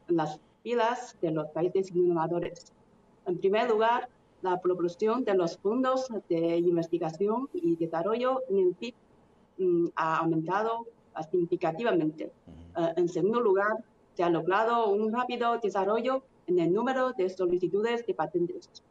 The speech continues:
Speaker 1: Eh, y en tercer lugar, la industria de la economía digital y la de alta tecnología está creciendo a gran velocidad. Eh, en particular,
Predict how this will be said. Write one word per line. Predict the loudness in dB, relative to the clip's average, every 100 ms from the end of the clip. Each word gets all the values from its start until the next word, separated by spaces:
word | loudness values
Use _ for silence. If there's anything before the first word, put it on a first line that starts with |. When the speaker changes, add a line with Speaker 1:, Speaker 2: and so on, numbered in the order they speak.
| _ _ _ -8
Speaker 1:
Eh, | -6
y | -4 -2
en | -2 -2 -6 -10
tercer | -10 -2 0 0
lugar, | 0 0 0 -2 -6 _ _
la | 0
industria | 0 0 -6 -2 0 2 2
de |
la | 0 0
economía | -2 0 2 2 2 0
digital | -2 -6 -2 0 0 -4 -10 _ -2
y | 0
la | 2 0 -2
de | -4 -2
alta | -2 0 2 2 2 -2 -8
tecnología | -2 0 0 -2 -4 -4 -6 _ _ -8
está | -4 0 0 2
creciendo | -2 -2 -2 0 0 0 -4 -12
a | -14
gran | -4 0 2
velocidad. | 0 0 -2 -2 -2 -6 _ _ _ _ _
Eh, | -4 -2 -2 -4 -8 -10 -4
en | 0
particular, | 0 0 0 0 2 0